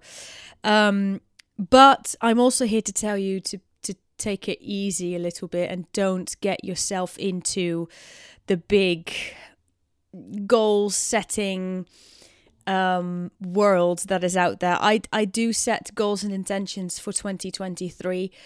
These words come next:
but I do that in a way that is a little bit different from others, I think. I just write them down on a piece of paper and I put them in an envelope and I seal the envelope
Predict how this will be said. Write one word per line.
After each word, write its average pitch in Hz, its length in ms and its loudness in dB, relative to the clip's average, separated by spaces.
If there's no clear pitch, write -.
but - 120 -4
I 214 140 2
do 214 220 -2
that 196 220 0
in 190 140 -4
a 190 80 -2
way 185 380 2
that 180 380 -2
is 196 140 -4
a 196 60 -2
little 196 160 -2
bit 202 160 -4
different 202 320 -4
from 190 180 -6
others, 208 300 -2
I 208 60 -2
think. 202 440 -6
I 190 580 -2
just - 260 -6
write 196 260 -2
them 185 160 -4
down 185 460 -2
on 190 140 -6
a - 20 -10
piece 196 240 -4
of 185 60 -8
paper 196 320 -2
and 175 80 -4
I 175 40 -6
put - 180 -6
them 185 120 -6
in 180 80 -4
an 180 100 -2
envelope 175 460 -2
and 175 80 -6
I 175 80 -6
seal 202 360 -2
the 208 120 -2
envelope 214 560 -4